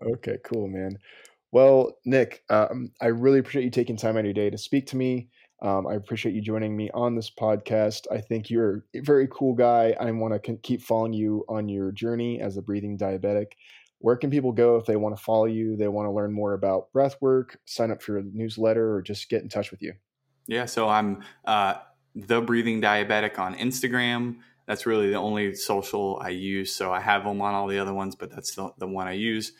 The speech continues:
Speaker 2: Um, and then I have the breathing diabetic dot com, and there's a newsletter there.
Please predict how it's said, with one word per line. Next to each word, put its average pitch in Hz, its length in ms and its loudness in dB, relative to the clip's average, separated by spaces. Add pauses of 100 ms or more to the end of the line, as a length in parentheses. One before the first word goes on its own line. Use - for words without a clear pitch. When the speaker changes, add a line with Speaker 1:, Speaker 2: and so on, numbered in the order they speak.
(240)
Speaker 2:
Um, 92 240 -4
and 98 200 -4
then 95 300 -4 (320)
I 104 80 -2
have 98 420 0
the 107 100 2
breathing 101 360 -2
diabetic 95 500 0
dot 92 220 -4
com, 95 540 -4
and 101 120 -6
there's 95 200 -4
a 90 40 -6
newsletter 120 520 2
there. 110 400 0